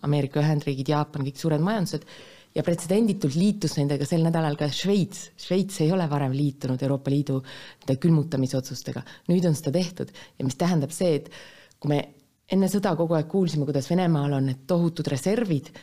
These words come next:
nüüd on neist üle poole külmutatud Euroopas, meie liitlasriikides. Ja see on kõik see,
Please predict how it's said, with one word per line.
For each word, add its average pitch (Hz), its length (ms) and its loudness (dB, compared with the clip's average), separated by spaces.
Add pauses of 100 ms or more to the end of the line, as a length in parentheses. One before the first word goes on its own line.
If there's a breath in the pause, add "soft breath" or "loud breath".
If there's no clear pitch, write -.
(120)
nüüd 165 160 4
on 175 80 2
neist 151 220 -2
üle 143 140 2
poole 190 360 2
külmutatud 139 640 0
Euroopas, 151 480 0
meie 139 160 0
liitlasriikides. 135 800 -4 (320 loud breath)
Ja 139 100 0
see 180 120 2
on 165 100 2
kõik 165 180 0
see, 196 160 0